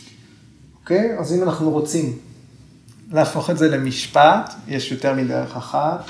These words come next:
אוקיי? אבל בהקשר שלנו, אנחנו נגיד, הריכוז העמוק באובייקט מעודן, סוקשמה וישעיה, כן? או, או, הוא מוסבר בשני שלבים,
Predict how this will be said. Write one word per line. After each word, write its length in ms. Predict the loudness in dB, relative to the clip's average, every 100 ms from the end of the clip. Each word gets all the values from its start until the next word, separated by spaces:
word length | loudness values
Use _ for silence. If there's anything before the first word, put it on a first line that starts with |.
| -18 -20 -20 -20 -20 -20 -20 -18
אוקיי? 160 | -16 -14 -12
אבל 180 | -6 -4
בהקשר 500 | -2 -4 -2 -2 0
שלנו, 480 | 0 0 0 0 0
אנחנו 180 | -2
נגיד, 240 | 4 4 4 -4 -18 -20 -20 -20 -20 -20 -20 -20 -20 -20 -8 -4
הריכוז 500 | -2 -4 -2 2 4
העמוק 420 | 4 4 2 0
באובייקט 720 | -4 -2 2 4 4 2 -4
מעודן, 520 | -2 -2 -2 0 0 -4 -8 -12 -20 -20 -18 -10
סוקשמה 560 | -4 -2 -4 -6 -6 -6
וישעיה, 640 | -6 -4 -4 -2 -2 -4 -8 -16 -20 -20 -20 -20 -10
כן? 160 | -8 -8 -10
או, 220 | -12 -12 -18
או, 380 | -16 -14 -14 -16 -20 -20 -20 -20 -20 -20 -20 -20 -20 -20 -20 -12
הוא 100 | -4
מוסבר 720 | -2 -2 0 4 6 4 0 -4 -10 -18 -16 -8
בשני 400 | -6 -2 2 2
שלבים, 420 | 4 2 2